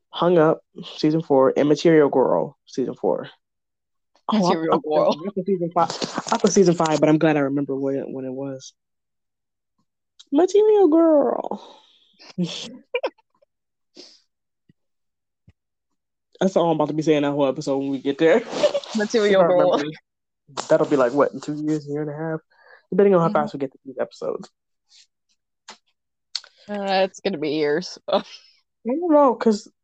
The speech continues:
Speaker 1: um, after High School Musical three, I don't know what other movie musicals we're gonna talk about.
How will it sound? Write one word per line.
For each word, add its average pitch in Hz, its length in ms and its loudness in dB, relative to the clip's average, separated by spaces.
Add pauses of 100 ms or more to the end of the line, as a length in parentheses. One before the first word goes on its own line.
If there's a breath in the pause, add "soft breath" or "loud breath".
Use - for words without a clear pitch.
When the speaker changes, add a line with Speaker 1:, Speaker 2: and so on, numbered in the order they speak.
Speaker 1:
um, 208 720 0 (840 soft breath)
after 226 760 2 (720)
High 190 120 -6
School 202 200 -4
Musical 185 260 -4
three, 185 380 -4 (260)
I 165 100 -6
don't 196 140 -2
know 196 100 -2
what 185 160 2
other 170 380 -2 (300)
movie 175 200 -4
musicals 170 460 -4
we're 160 60 -8
gonna 160 160 -2
talk 156 220 -6
about. 151 320 -10